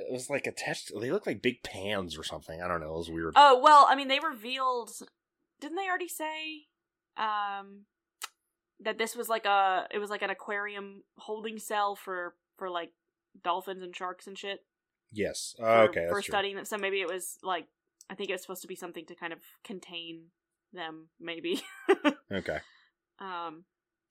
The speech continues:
Speaker 2: so Jack is <laughs> doing pull-ups 'cause he's a manly man.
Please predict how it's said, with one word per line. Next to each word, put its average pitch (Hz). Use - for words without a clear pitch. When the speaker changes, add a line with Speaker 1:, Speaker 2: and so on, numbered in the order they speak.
Speaker 2:
so 220
Jack 269
is 311
<laughs> -
doing 262
pull-ups -
'cause -
he's 202
a 190
manly 196
man. 190